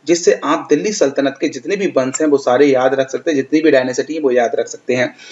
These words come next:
तो ट्रिक आप कॉपी पे नोट कर लीजिए। ट्रिक लिखेंगे आप,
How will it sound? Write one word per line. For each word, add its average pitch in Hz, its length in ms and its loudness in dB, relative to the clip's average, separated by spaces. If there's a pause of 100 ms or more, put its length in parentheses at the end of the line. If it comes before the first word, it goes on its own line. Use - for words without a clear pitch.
(220)
तो 139 80 4
ट्रिक - 400 -2
आप 156 260 -4
कॉपी 143 240 -2
पे 151 100 2
नोट 143 300 2
कर 143 120 2
लीजिए। 139 460 -4 (300)
ट्रिक 151 180 -2
लिखेंगे 151 400 0
आप, 147 300 -2